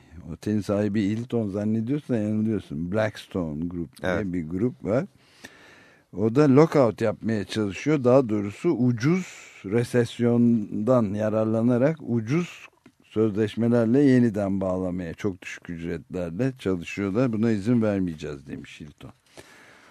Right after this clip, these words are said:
Speaker 1: Bugün böyle bir işçi vaziyetleri de epey.
Speaker 2: Aslında bugün
Speaker 1: Var.
Speaker 2: özgü değil, gittikçe yükselen bir durum
Speaker 1: Evet.
Speaker 2: var. Krizle birlikte çünkü işte faturanın her yerde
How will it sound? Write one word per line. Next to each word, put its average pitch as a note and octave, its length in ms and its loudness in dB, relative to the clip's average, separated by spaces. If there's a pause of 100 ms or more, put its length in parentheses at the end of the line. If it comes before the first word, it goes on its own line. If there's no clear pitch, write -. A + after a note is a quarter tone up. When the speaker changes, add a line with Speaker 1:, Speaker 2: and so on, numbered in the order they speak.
(180)
Speaker 1:
Bugün A#2+ 340 2
böyle A#2 320 4
bir C#3+ 220 -2
işçi - 560 -6 (220)
vaziyetleri G2 960 -8
de F#2 80 -6
epey. F#2 480 -6 (760)
Speaker 2:
Aslında A2 400 -8
bugün A#2 200 -2
Speaker 1:
Var. B2+ 60 0
Speaker 2:
özgü B2 300 -4
değil, D3+ 140 -8
gittikçe B2 460 -8
yükselen A2 600 0
bir F#2+ 80 -4
durum F#2+ 160 -2
Speaker 1:
Evet. A2+ 100 4
Speaker 2:
var. D3+ 260 0 (100)
Krizle G#2+ 400 -2
birlikte G2 340 -4
çünkü G2+ 340 -8
işte - 200 -10
faturanın G#2 560 -2 (180)
her A2 260 4
yerde E2+ 420 2